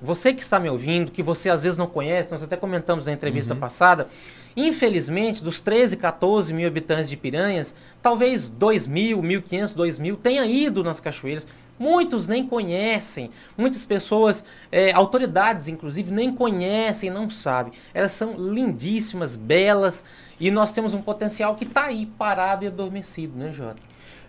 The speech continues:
Speaker 2: Então, até com essa fala, né, Maxwell, provavelmente a gente vai ter muito turista in-, interno aqui, né? Local que vive
Speaker 1: Sim.
Speaker 2: aqui há anos, nasceu aqui e vai acabar
Speaker 1: Vai.
Speaker 2: aproveitando esse projeto pra conhecer a própria cidade, o próprio município,
Speaker 1: É
Speaker 2: né?
Speaker 1: verdade.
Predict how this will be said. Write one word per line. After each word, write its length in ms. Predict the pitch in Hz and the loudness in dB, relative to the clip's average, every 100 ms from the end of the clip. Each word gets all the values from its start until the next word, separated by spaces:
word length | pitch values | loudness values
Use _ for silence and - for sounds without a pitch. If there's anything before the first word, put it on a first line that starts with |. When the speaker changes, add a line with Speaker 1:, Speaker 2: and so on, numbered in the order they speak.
| - - | -10 -4
Speaker 2:
Então, 480 | 147 - 165 240 | 2 6 8 8
até 320 | 240 135 - 180 | 6 6 6 6
com 140 | 208 | 8
essa 220 | 175 165 | 8 6
fala, 280 | 143 156 202 | 6 8 8
né, 80 | 190 | 6
Maxwell, 400 | 170 - 156 139 | 4 4 6 6
provavelmente 580 | 151 143 160 147 143 175 | 6 4 4 4 4 2
a 20 | |
gente 200 | 165 175 | 2 4
vai 140 | 180 | 4
ter 380 | 165 175 170 127 - - - - | 8 8 8 8 2 -18 -16 0
muito 240 | 165 202 | 2 2
turista 460 | 196 220 175 175 214 | 6 6 6 2 0
in-, 100 | 214 - | -2 -4
interno 500 | 185 196 160 156 143 | -4 6 10 10 8
aqui, 240 | 131 135 | 6 8
né? 280 | 127 123 135 | 8 6 4
Local 460 | 117 139 160 135 156 | 8 10 10 12 10
que 160 | 151 131 | 8 0
vive 240 | 139 165 | 2 4
Speaker 1:
Sim. 40 | 156 | 4
Speaker 2:
aqui 180 | 156 | 8
há 40 | 165 | 10
anos, 300 | 139 170 147 | 10 8 4
nasceu 480 | 156 151 - 160 170 | 4 2 6 8 8
aqui 380 | 143 135 160 190 - - - | 6 4 2 0 -6 -8 2
e 60 | |
vai 160 | 123 151 | 8 8
acabar 600 | 156 151 127 135 165 156 | 10 6 8 8 8 6
Speaker 1:
Vai. 240 | 117 131 | 0 0
Speaker 2:
aproveitando 600 | 120 147 165 170 147 151 143 | 2 6 8 10 8 6 6
esse 180 | 139 | 4
projeto 440 | - 139 120 135 - | 6 8 8 8 6
pra 120 | 175 | 4
conhecer 640 | - 196 214 196 - 147 | 8 8 10 8 8 10
a 100 | 180 | 10
própria 360 | - 170 180 214 | 10 8 8 4
cidade, 420 | - 202 139 131 | 4 8 10 8
o 60 | 117 | 6
próprio 280 | 160 175 | 6 6
município, 600 | 202 208 175 - 131 110 | 4 4 4 4 4 4
Speaker 1:
É 60 | 104 | 0
Speaker 2:
né? 40 | |
Speaker 1:
verdade. 560 | 135 147 143 107 98 - | 0 0 -2 -8 -12 -12